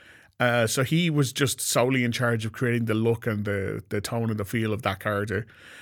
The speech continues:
And he worked on what I feel is one of the more underappreciated animated movies of the last few years, Monsters versus Aliens, which was just,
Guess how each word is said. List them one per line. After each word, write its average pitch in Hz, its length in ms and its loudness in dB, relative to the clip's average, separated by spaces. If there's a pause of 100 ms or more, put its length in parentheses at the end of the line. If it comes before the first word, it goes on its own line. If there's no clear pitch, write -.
(260)
And 143 280 6
he 139 120 2
worked 127 360 2
on 113 520 -2
what 131 220 0
I 156 160 6
feel 123 360 4
is 117 180 0
one 120 100 2
of 110 40 0
the 117 60 0
more 113 280 0
underappreciated 131 1120 2 (160)
animated 120 380 0
movies 107 460 -2
of 110 200 -4
the 104 80 -2
last 104 240 -2
few 104 120 -6
years, 98 240 -4
Monsters 113 460 -4
versus 104 420 -6
Aliens, 110 520 -4
which - 360 -8
was - 180 -8
just, - 400 -2